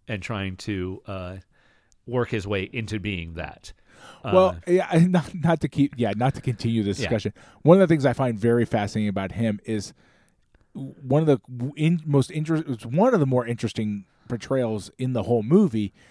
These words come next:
Speaker 2: is the way he has to sort of puppy dog around behind Travolta as Travolta sort of, like, wanders the deck.
Speaker 1: Yes. Yes.
Speaker 2: Because it's, like, kind of his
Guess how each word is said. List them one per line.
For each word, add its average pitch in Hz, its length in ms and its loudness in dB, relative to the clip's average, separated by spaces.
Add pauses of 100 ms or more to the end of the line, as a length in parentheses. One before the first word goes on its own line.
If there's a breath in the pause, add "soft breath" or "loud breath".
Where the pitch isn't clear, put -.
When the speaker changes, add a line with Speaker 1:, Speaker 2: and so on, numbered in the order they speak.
(240 soft breath)
Speaker 2:
is 131 160 2
the 143 60 4
way 151 160 6
he 147 120 2
has 139 180 4
to 123 60 -6
sort 131 160 2
of 110 140 -2
puppy 139 320 0
dog 123 280 4
around 110 320 -2
behind 110 340 -2
Travolta 107 360 -2
as 110 180 0
Travolta 107 420 -2
sort 104 180 -4
of, 98 100 -6
like, 98 240 -8
wanders 98 580 -6
the 107 100 -6
deck. 101 360 -8 (220)
Speaker 1:
Yes. - 480 -6 (200)
Yes. 117 140 -6
Speaker 2:
Because 139 260 4
it's, 156 140 0
like, 147 260 -2
kind 131 320 -2
of 120 60 -2
his 117 160 0